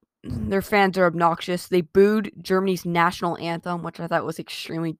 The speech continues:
disrespectful. Just on a side note, completely, uh, like, oh, wait, aside from the game. But, hey, that's what, that's what happened, right? So, what I'm,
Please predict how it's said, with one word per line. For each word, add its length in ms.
disrespectful. 1000
Just 160
on 140
a 20
side 300
note, 300
completely, 420
uh, 160
like, 260
oh, 100
wait, 200
aside 340
from 120
the 80
game. 320
But, 200
hey, 200
that's 240
what, 200
that's 220
what 100
happened, 580
right? 280
So, 360
what 300
I'm, 240